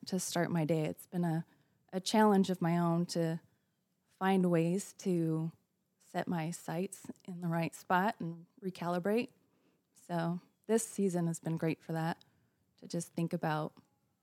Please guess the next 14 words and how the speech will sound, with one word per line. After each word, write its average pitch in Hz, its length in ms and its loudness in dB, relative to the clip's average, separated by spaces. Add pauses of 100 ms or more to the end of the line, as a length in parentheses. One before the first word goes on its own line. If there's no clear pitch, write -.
(460)
what 196 200 2
it's - 180 -6
about 156 400 -4 (1080)
and 175 240 2
to 170 320 -2 (240)
really 190 240 2
learn 170 320 4
from 165 400 -2 (760)
my 180 120 -4
daughter 170 320 0
and 170 220 0
her 170 180 0
amazing 170 400 0
faith 170 420 -4